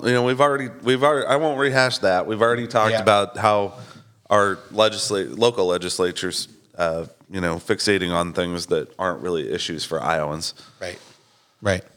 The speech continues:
Speaker 1: But, you know, we're also talking about the same group of people that six months ago were going on about how human trafficking and,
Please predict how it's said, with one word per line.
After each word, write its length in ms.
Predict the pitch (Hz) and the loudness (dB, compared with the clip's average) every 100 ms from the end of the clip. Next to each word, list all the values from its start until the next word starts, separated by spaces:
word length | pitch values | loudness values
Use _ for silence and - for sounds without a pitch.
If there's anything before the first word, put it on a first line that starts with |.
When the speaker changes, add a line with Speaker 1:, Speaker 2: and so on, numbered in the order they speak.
| _ | _
Speaker 1:
But, 360 | 110 117 104 - | 2 4 4 -2
you 80 | 143 | 2
know, 240 | 131 131 | 2 2
we're 240 | 127 135 147 | 2 4 4
also 300 | 147 151 139 | 4 2 2
talking 340 | 135 127 123 | 4 2 0
about 220 | 120 117 | 4 4
the 80 | 110 | 4
same 260 | 110 123 120 | 0 2 2
group 240 | 113 110 | 2 0
of 80 | 87 | 0
people 320 | 117 107 101 | 0 4 4
that 200 | 95 92 87 | 4 0 0
six 240 | 113 - | -4 -2
months 260 | 107 104 107 | -2 -2 -2
ago 280 | 92 90 | 0 0
were 180 | 85 85 | 0 -2
going 280 | 80 101 95 | 0 0 2
on 220 | 92 95 | 2 0
about 260 | 82 90 76 | 0 0 2
how 160 | 101 90 | 0 0
human 400 | 110 101 90 82 | 0 0 -2 0
trafficking 680 | 104 101 101 - 85 80 | 2 2 0 -6 -6 -2
and, 220 | 78 78 | -4 -6